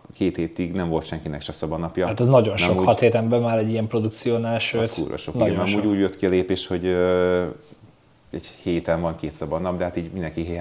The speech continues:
Speaker 1: heti-, heti-, hét napot dolgozott, mert kiestek az emberek, és, ö, aztán meggyógyultak, tehát, ö, úgymond így, így maradandó sérülési nem lett, de utána a kárpótlásról az R T L viszont, ö, ezeknek a, ugye már sérült embereknek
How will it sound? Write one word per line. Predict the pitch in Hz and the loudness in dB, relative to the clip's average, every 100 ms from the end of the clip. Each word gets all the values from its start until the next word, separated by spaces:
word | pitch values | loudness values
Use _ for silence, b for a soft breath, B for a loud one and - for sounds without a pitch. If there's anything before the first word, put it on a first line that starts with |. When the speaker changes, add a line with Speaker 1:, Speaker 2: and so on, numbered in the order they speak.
| 92 | 0
Speaker 1:
heti-, | 87 | 0
heti-, | 95 95 92 | 0 0 0
hét | 87 | -2
napot | 87 85 | -4 -4
dolgozott, | 78 80 82 92 | -4 -4 -2 -4
mert | 92 82 - | -6 -10 -6
kiestek | 82 71 - | -6 -6 -6
az | 76 | -6
emberek, | 78 87 95 - b b b b b b b - | -4 -4 -6 -6 b b b b b b b -16
és, | 76 76 - | -12 -10 -8
ö, | 76 76 78 | -6 -4 -2
aztán | 82 92 | -2 -2
meggyógyultak, | 90 80 78 78 76 | -2 0 0 -2 -4
tehát, | 80 78 - - - | -8 -14 -20 -18 -14
ö, | - 76 73 | -10 -10 -8
úgymond | 82 78 76 | -10 -8 -8
így, | 73 73 76 - - | -8 -10 -12 -12 -10
így | |
maradandó | 80 80 78 76 | -6 -2 -2 -4
sérülési | - 80 78 76 90 | -6 -4 -4 -4 -4
nem | 87 | -4
lett, | 78 98 - - - - - - | -2 -4 -6 -20 -20 -20 -20 -16
de | 82 87 85 - | -2 0 0 -4
utána | - 80 | -6 -6
a | 82 | -4
kárpótlásról | 95 82 76 82 76 82 | -4 -4 -4 -6 -6 -6
az | 78 78 | -6 -4
R | 76 | -6
T | 76 | -8
L | 73 73 71 - _ | -8 -6 -8 -14 _
viszont, | - - 71 71 | -16 -12 -12 -12
ö, | 69 67 60 - | -10 -10 -10 -8
ezeknek | 76 71 71 | -10 -10 -10
a, | 69 69 - 76 | -8 -8 -10 -12
ugye | 71 | -12
már | 69 67 73 - b b | -10 -10 -12 -18 b b
sérült | - 82 69 | -4 -4 -2
embereknek | 87 90 78 82 76 | -4 -4 -6 -8 -10